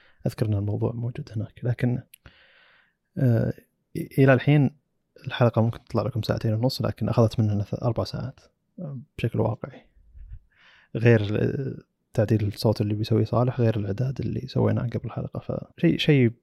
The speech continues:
يشفط وقت من دون، من دون ذيك الفائدة الكبيرة، يعني. آه، أق-، أقدر لكم أنكم تبون تسمعون مواضيع، المواضيع معينة بحلقات سابقة، يعني. أذكر أن، يعني، في، في رد من الردود جاء أن أنا رجعت. <laughs>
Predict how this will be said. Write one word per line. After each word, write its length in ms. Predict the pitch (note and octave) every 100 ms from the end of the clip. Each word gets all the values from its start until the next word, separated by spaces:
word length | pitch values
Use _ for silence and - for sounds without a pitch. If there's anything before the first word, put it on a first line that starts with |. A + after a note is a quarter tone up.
| _ _ - F3+
يشفط 400 | E3 A#2 - -
وقت 260 | A2 A2+ -
من 120 | G#2
دون، 280 | A2 B2 C3 - _ -
من 60 | A2+
دون 220 | A2 G2+
ذيك 200 | G#2 -
الفائدة 280 | A2 B2 -
الكبيرة، 400 | - - - -
يعني. 280 | D3 - _ _ _ _ _ _ _ _ _ _
آه، 400 | F#3 E3+ - -
أق-، 220 | - - D#3
أقدر 360 | D3 A#2 A#2
لكم 220 | A2 -
أنكم 220 | G#2 - G#2+
تبون 200 | G#2+ A2
تسمعون 340 | - G2+ - G#2+
مواضيع، 300 | G#2+ A#2 A2 A#2
المواضيع 380 | A2 A2 A2
معينة 360 | G2+ G2+ G2+ B2+
بحلقات 400 | - A2 A#2 A2+
سابقة، 360 | A2+ G#2+ - A#2
يعني. 280 | B2 - _ _ _ _ _ _ _ -
أذكر 200 | B2+ A#2
أن، 340 | G#2 G2+ G#2 B2 _ _ -
يعني، 220 | F3 -
في، 160 | - D#3
في 160 | C#3+
رد 200 | C3 A2
من 80 | G#2
الردود 480 | G2+ G#2 G#2+ A#2 - - _ _ _ _ _ _ -
جاء 300 | A2 A#2 G#2
أن 140 | G2+
أنا 480 | G#2 G#2+ G2+ G2+ - - _ - - B2+
رجعت. 440 | A2+ A2 F#2+
<laughs> 40 | -